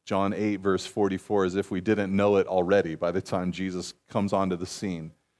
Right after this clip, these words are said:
And one of the big lies from Satan is, "You can sin and get away with it. There are no real consequences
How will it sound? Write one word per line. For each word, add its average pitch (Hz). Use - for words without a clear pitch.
And 143
one 190
of 214
the 165
big 147
lies 135
from 117
Satan 113
is, 107
"You 135
can 185
sin 123
and 110
get 104
away 95
with 82
it. 78
There 113
are 110
no 131
real 113
consequences 90